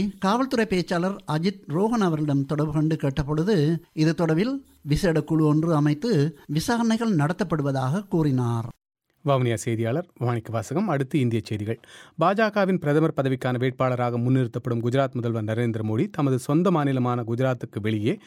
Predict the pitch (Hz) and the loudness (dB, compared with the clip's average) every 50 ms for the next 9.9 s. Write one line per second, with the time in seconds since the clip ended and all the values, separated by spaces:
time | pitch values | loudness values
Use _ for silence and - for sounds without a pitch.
0 | - - _ _ - 143 165 - 233 220 - - 165 151 139 147 135 - 143 - | -20 -20 _ _ -2 -2 0 2 2 2 4 4 2 2 2 2 0 0 -4 -4
1 | - 135 127 113 127 139 156 170 170 156 139 - 143 127 123 120 127 139 139 - | -2 -2 0 2 4 4 4 4 2 0 0 0 -2 -2 -2 -2 -2 -2 0 0
2 | 147 143 - 143 127 123 127 120 110 113 113 131 - - 123 120 117 - - 98 | -2 0 0 0 0 2 0 0 0 -2 -4 -6 -4 -2 -2 -2 -2 -4 -6 -6
3 | - 104 - 110 - - 110 107 110 - - _ - - - - - _ 214 214 | -8 -8 -10 -10 -10 -8 -8 -6 -8 -8 -10 _ -20 -20 -20 -20 -4 _ 0 2
4 | 214 233 226 208 190 170 190 170 151 151 147 143 - - 202 214 208 214 190 165 | 4 4 4 4 4 4 6 4 4 4 2 2 4 4 2 4 4 4 4 6
5 | 156 147 135 123 - 143 143 151 151 147 135 123 120 127 135 139 139 120 113 110 | 6 4 4 2 2 2 4 4 4 2 0 2 2 4 4 4 4 2 0 0
6 | 110 185 226 - 196 190 180 185 180 160 143 - 147 139 135 131 123 120 120 117 | 0 -2 0 0 0 0 2 2 2 2 2 2 2 2 2 2 2 0 -2 -4
7 | 117 - - 117 - - 123 120 120 120 110 104 - 117 110 110 110 117 131 147 | -4 -4 -4 -4 -2 -2 -2 0 0 -2 -2 -4 -4 -4 -4 -4 -2 -2 0 2
8 | 147 143 131 - - 135 131 147 139 127 147 135 127 143 - - 131 117 117 113 | 2 2 0 0 -2 0 0 0 0 0 -2 -2 -2 -2 -4 -6 -6 -4 -4 -4
9 | 107 - 117 113 113 113 113 123 185 - 113 101 - - 113 110 117 | -4 -4 -4 -4 -4 -6 -6 -8 -6 -8 -8 -8 -8 -8 -8 -8 -10